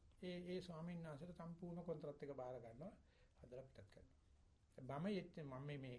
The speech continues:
මෙහෙම කතා කරන මම ඒ ස්වාමීන් වහන්සේලා පැත්තෙන් දක්ෂ චරිතයක් නෙවෙයි, මං හොඳට බැටකාවු චරිතයක්. පඬිතුකම් කරන්න ගිහිල්ලා. පණ්ඩිත ස්වාමීන්සේත් එක්කම මං හිටියේ. අවුරුදු හතරක් ඉන්න වුණා. මාස දහ අටක් යනකම්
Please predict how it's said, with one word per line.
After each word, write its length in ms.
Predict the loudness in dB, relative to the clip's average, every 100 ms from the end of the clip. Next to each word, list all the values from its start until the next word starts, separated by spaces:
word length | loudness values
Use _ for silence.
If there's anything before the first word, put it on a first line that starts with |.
| -6
මෙහෙම 260 | -6 -2 0
කතා 260 | 2 4
කරන 180 | 4 4
මම 200 | 2 2 0 -2 -14 -16 -4
ඒ 160 | 0 2
ස්වාමීන් 420 | 2 2 2 2
වහන්සේලා 440 | 2 2 2 4
පැත්තෙන් 400 | 4 2 0 0 0 -4 -14 -20 -18 -8 -6 0
දක්ෂ 300 | 0 0 4 6
චරිතයක් 400 | 6 6 4 4
නෙවෙයි, 200 | 0 0
මං 140 | 0
හොඳට 520 | -2 0 2 6 6
බැටකාවු 400 | 4 0 -2 -4
චරිතයක්. 420 | -4 -6 -6 -8 -14 -18 -20 -20 -18
පඬිතුකම් 460 | -10 -4 0 0 -4
කරන්න 220 | -4 -4
ගිහිල්ලා. 400 | -4 -6 -8 -10 -12 -18 -20 -20 -18 -18 -8
පණ්ඩිත 320 | -2 0 2
ස්වාමීන්සේත් 420 | 2 0 0 -2
එක්කම 240 | 2 2 2
මං 180 | 0 0
හිටියේ. 440 | 0 0 0 0 -4 -12 -18 -12
අවුරුදු 300 | -4 -2 0
හතරක් 460 | 0 2 4 4 2
ඉන්න 180 | -2 0
වුණා. 340 | 0 0 -4 -6 -12 -20 -12
මාස 240 | -6 -4 -2
දහ 260 | -2 0
අටක් 400 | 0 2 2 2 0
යනකම් 360 | 0 0 -2